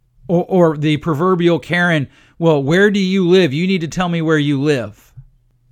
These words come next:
And that leads me to the second thing that we need to, uh, question or actually obliterate that is an, a foundational uh, preposition for this line of thought, which is,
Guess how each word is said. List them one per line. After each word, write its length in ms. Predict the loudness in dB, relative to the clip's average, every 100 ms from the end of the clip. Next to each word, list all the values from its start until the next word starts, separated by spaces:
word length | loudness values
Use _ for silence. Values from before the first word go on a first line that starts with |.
| -10 0
And 60 |
that 180 | 0 2
leads 240 | 2 2
me 100 | 0
to 100 | 0 0
the 80 |
second 400 | -2 -4 -4 -4
thing 180 | -2 -2
that 140 | -2 -2
we 120 | -2
need 300 | 0 -4 -6
to, 340 | -4 -2 -2
uh, 200 | -2 -6
question 600 | -8 -6 -6 -6 -8 -8
or 120 | -6
actually 320 | -8 -8 -6 -6
obliterate 720 | -6 -4 -2 -2 -4 -6 -14 _ _ _
that 180 | -6 -2
is 200 | -2 -4
an, 160 | -6 -8 -8
a 160 | -6
foundational 1300 | -6 -6 -4 -4 -2 -2 -2 -2 -2 -2 -2 -6 -10 _ _
uh, 240 | -12 -12 -16 -20 -10
preposition 840 | -4 -2 -2 -2 -4 -2 -6 -6
for 160 | -6 -4
this 220 | -4 -6
line 260 | -6 -4 -6
of 80 |
thought, 420 | -6 -4 -2 -4 -2
which 280 | -2 0 0
is, 280 | -2 -2